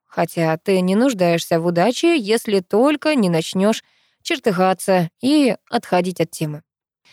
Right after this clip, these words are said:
Пришли мне сообщение в обед.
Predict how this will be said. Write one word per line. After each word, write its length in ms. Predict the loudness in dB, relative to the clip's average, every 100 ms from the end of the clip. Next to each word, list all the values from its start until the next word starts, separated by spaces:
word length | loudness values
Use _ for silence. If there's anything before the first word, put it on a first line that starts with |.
| _ _
Пришли 380 | -4 -2 0 2
мне 380 | 4 4 2 0 _ _
сообщение 720 | -2 0 0 -2 0 2 2
в 40 |
обед. 400 | 2 2 -2 -4